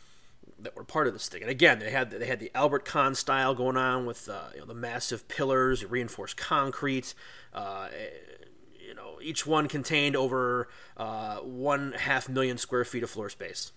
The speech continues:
Okay, so imagine how much space is involved. There's a lot of space. Um,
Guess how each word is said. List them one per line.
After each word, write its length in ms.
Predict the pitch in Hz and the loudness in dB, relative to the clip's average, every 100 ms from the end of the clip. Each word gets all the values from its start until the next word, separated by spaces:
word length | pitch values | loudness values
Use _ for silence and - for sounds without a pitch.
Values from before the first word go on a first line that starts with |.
| - - - - | -20 -20 -20 -18
Okay, 280 | 98 117 107 | -12 -8 -6
so 440 | 104 - 104 104 101 - - | -4 -2 -2 -6 -12 -16 -4
imagine 320 | 117 117 110 | -2 -2 -2
how 140 | 120 | -2
much 160 | 110 - | -2 -4
space 240 | 110 107 | -6 -6
is 100 | 107 | -8
involved. 280 | 104 107 101 | -8 -8 -6
There's 120 | 101 | -6
a 40 | 101 | -8
lot 180 | 98 | -8
of 40 | - | -10
space. 380 | - 85 - - - - - - - | -12 -10 -8 -10 -14 -20 -20 -20 -12
Um, 380 | 95 92 92 | -8 -6 -8